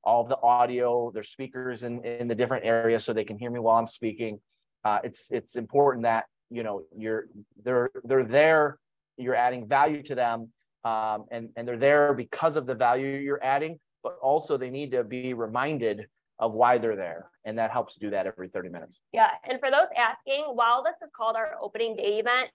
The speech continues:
Speaker 2: and it's about Detroit Tigers baseball, it's not at the stadium. It's not at the ballpark.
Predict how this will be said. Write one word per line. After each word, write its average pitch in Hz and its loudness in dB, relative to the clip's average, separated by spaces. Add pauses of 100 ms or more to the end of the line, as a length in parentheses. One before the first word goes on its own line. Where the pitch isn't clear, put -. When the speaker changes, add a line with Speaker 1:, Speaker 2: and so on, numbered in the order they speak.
Speaker 2:
and 220 -4
it's 196 -6
about 196 -2
Detroit 214 -6
Tigers 208 -6
baseball, 214 2
it's 226 -8
not 262 4
at 262 4
the 202 -8
stadium. 202 -6
It's - -10
not 220 0
at 220 0
the 196 -6
ballpark. 196 -8